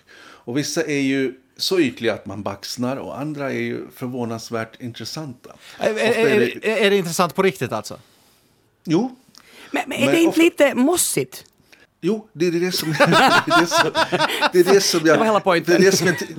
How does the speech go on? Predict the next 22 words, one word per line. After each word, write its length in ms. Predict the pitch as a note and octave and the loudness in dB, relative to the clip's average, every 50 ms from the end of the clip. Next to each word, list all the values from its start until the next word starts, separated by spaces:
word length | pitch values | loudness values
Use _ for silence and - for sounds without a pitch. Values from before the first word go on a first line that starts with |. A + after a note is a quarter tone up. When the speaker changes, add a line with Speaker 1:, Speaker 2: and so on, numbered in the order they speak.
| D3+ - E3+ | -10 -4 -2
Speaker 1:
men 120 | F3 F3+ | 0 2
det 80 | F#3 F3 | 2 2
var 80 | F3 | 4
hela 160 | F3 F3+ F3 E3 | 6 4 4 4
poängen 400 | E3+ F3 E3+ E3 E3 - D3+ C#3 | 4 2 2 2 0 0 -2 -2
och 80 | C3+ | 0
du 120 | C3 C#3 C3 | 0 -2 -4
förstörde 380 | - B2 - - B2+ A#2+ A#2+ | -6 -8 -4 -4 -2 -2 -2
nu 100 | A#2 A#2 | -4 -2
hela 240 | A2 A#2+ A#2 A2 A2 | -2 0 0 0 0
min 120 | A2+ A2+ | 2 2
prat. 480 | - A#3 A3+ A3 - - C#4+ - G#3+ G#3+ D#4 C#4+ - - C#4+ D#4+ | 4 4 4 4 4 4 4 4 4 4 4 4 4 4 4 4
Men, 120 | C#4+ C#4+ G3 | 6 6 6
<laughs> 1600 | C#4 - - - - - - - - C#4+ D#4+ - - - D4 - - - - - - - - - - - - - F3+ - - - - | 4 2 2 2 0 0 0 0 -2 -2 -2 -2 -4 -8 -8 -8 -10 -14 -18 -18 -18 -18 -18 -18 -20 -14 -10 -10 -10 -10 -12 -8 -6
tack, 300 | C#3+ C#3 - - - - | -6 -6 -6 -10 -18 -18
Kia. 300 | - C#3 C#3+ D3 C3+ C#3+ C#3+ - _ | -14 -10 -8 -8 -8 -8 -10 -10 _
Speaker 3:
Tack. 180 | G#3 A3 A3 - - - D3+ - | -6 -6 -6 -6 -12 -16 -10 2
Speaker 1:
Ja, 140 | D3 E3 F3+ | 4 4 6
Speaker 3:
Tack. 40 | F3+ | 6
Speaker 1:
i 20 | |
alla 140 | E3+ F3+ E3+ | 6 4 4
fall, 180 | - F3 D#3 | 4 2 0